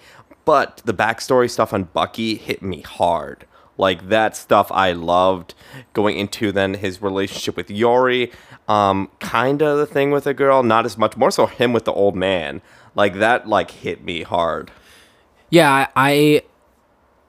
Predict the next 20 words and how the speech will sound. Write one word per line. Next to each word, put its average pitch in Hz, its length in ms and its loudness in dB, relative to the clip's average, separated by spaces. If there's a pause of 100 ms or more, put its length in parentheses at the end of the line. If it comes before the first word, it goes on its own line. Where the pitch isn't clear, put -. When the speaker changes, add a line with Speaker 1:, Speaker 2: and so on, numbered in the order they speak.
(140)
Speaker 2:
um, 131 720 2
I 139 100 2
don't 175 220 2
think 190 320 2
the 143 380 6
going 135 320 4
back 127 220 2
home 131 280 0
for 120 160 0
Falcon 123 640 0 (100)
also 135 640 2 (480)
affected 139 300 0
me 147 120 2
as 135 100 0
much, 147 240 2
but 131 120 4
I 131 80 4
do 147 340 8
think 131 600 0 (1080)
the 120 720 -2